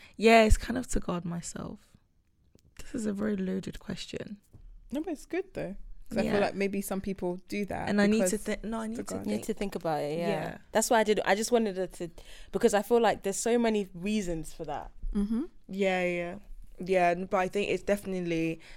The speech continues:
Speaker 1: um, part of my, my defense mechanism. I don't, like, yeah. I don't know if it's healthy or not, but we'll see.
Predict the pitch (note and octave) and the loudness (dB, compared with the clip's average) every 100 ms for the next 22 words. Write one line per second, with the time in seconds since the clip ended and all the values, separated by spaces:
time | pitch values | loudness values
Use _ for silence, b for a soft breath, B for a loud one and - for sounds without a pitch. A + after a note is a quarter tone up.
0 | b b - F3 E3 D#3+ D#3+ F3 - - | b b 4 4 4 2 -2 -8 -14 -4
1 | - - - F3+ E3 E3 D#3+ D#3 D#3 - | 10 12 12 8 6 4 0 0 -2 -4
2 | - - F3 E3 - - - - D#3 E3 | -6 -4 -4 -4 -6 -8 -10 -10 -6 -6
3 | E3 - E3+ - F#3+ D#3 - - - - | -6 -6 -8 -8 -10 -10 -12 -14 -20 -18
4 | - - D#3 C#3 - - - - - - | -14 -6 -6 -6 -10 -20 -20 -14 -10 -10
5 | - - - - - C#3 - - C3+ - | -10 -10 -10 -12 -6 -6 -6 -6 -6 -4
6 | - - - - - - - - F3 F#3+ | -6 -14 -20 -20 -20 -20 -10 0 8 10
7 | G3 F#3+ E3+ - E3+ E3 E3 D#3 D3+ - | 10 8 6 6 6 4 2 2 2 -2
8 | - - - - - D#3+ D3 - - - | -10 -20 -20 -20 -6 -4 -4 -8 -20 -20
9 | _ _ - - - - - - _ _ | _ _ -20 -20 -10 -8 -6 -10 _ _
10 | _ - - - - - - D#3+ - - | _ -20 -20 -20 -20 -16 -8 -6 -4 -4